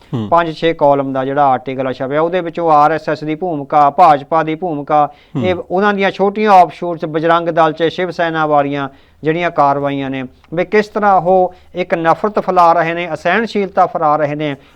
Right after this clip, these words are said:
Speaker 2: ਔਰ ਸਮਾਜ ਵਿੱਚ ਜਿਹੜੀ ਇੱਕ ਬਾਈਪੋਲਰ ਸੁਸਾਇਟੀ ਸੀਗੀ ਉਹਨੂੰ ਵਨ ਪ-, ਯੂਨੀਪੋਲਰ ਬਣਾ ਕੇ ਜਿਹੜਾ ਹੈਗਾ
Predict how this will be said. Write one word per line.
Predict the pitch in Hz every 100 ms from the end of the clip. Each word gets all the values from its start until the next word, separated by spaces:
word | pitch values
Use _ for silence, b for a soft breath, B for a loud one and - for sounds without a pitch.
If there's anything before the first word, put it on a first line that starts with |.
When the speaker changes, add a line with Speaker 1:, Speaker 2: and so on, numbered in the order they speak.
| b
Speaker 2:
ਔਰ | 190
ਸਮਾਜ | 196 - 175 170 190 202
ਵਿੱਚ | 208 202
ਜਿਹੜੀ | 180 196 214
ਇੱਕ | 202
ਬਾਈਪੋਲਰ | 151 160 196 214 214 202 208
ਸੁਸਾਇਟੀ | 196 170 175 190 202
ਸੀਗੀ | 180 165 180 147 - b b
ਉਹਨੂੰ | 190 208 226 226 214 b b
ਵਨ | 147 190 214
ਪ-, | 214 170
ਯੂਨੀਪੋਲਰ | 185 240 254 220 196 180
ਬਣਾ | 170 165 165
ਕੇ | 170 180
ਜਿਹੜਾ | 165 175
ਹੈਗਾ | 156 151 156